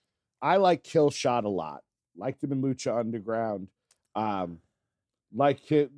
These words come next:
you know, love, love that they're pushing him. I think he is gonna probably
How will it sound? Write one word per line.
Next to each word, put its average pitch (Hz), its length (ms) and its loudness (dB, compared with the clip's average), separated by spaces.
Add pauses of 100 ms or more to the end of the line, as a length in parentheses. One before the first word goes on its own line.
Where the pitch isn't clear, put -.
you 123 160 -2
know, 80 240 -8 (340)
love, 151 360 6
love 156 320 6
that 156 160 4
they're 139 260 2 (160)
pushing 139 340 2
him. 127 120 0
I 113 100 -4
think 156 240 -2
he 151 220 4
is 139 180 4
gonna 139 240 2
probably 131 680 0